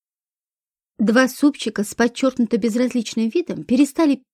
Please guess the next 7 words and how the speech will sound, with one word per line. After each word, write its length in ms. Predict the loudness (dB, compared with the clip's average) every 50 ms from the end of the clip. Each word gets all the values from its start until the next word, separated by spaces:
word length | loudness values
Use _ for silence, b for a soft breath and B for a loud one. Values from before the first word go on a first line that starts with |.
| _ _ 2
поддерживать 640 | 4 4 4 6 8 6 6 6 6 2 2 2 0
плечами 580 | 2 2 2 2 4 4 4 6 6 6 4 2
опоры 420 | 0 -2 0 4 4 4 4 4 2
крыши, 540 | 2 2 2 2 2 0 -6 -10 -10 -12 -6 _
начав 420 | 4 4 4 4 4 2 0 2 2
развалочку 680 | 0 0 0 0 -2 0 0 -2 -4 -6 -6 -6 -6
удаляться. 640 | -4 -2 -2 -2 -2 -2 -4 -6 -8 -14 -20 -20 -20